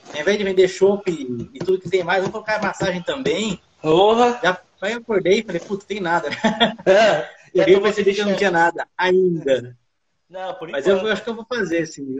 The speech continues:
Speaker 1: Nossa, tá bem
Speaker 2: É uma novidade.
Speaker 1: Agora com o valor que você mandou de trinta mil, não é um
Speaker 2: Isso.
Speaker 1: valor,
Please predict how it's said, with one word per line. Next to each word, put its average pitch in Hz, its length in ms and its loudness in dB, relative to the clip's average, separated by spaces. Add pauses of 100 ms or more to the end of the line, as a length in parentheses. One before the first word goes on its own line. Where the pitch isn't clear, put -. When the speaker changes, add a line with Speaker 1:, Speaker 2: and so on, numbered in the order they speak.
Speaker 1:
Nossa, 165 300 -10
tá 156 140 -8
bem 156 640 -6 (180)
Speaker 2:
É 147 60 -18
uma 160 160 -10
novidade. 170 420 -12
Speaker 1:
Agora 156 120 2
com 185 100 -4
o 175 80 0
valor 165 320 4
que 175 100 -14
você 160 260 -2
mandou 143 440 0
de - 120 -10
trinta 151 380 -8
mil, 135 140 -6
não 156 80 -8
é 160 40 -4
um 160 40 -2
Speaker 2:
Isso. 160 80 -6
Speaker 1:
valor, 143 520 -2